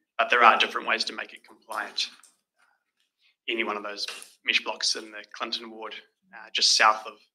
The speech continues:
West Otago, could potentially be moved into West Otago if, um, if any one or more of them were appropriate. Um, there are other ways to do it, so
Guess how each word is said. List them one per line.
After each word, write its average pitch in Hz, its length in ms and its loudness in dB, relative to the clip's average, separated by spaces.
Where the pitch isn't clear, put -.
West - 160 -8
Otago, 110 540 2
could 131 120 -16
potentially 127 520 -6
be 120 140 -4
moved 117 160 0
into 120 200 -6
West 120 180 -4
Otago 120 560 4
if, - 240 -20
um, 113 340 -4
if - 160 -14
any 120 140 -4
one 113 200 -6
or 110 40 -12
more 113 220 -14
of 117 100 -20
them 110 180 -18
were 123 140 -6
appropriate. 123 420 -4
Um, - 880 -14
there 131 100 6
are 135 60 10
other 123 160 8
ways 113 220 6
to 113 80 -8
do 110 200 -4
it, 110 140 -10
so 110 220 -4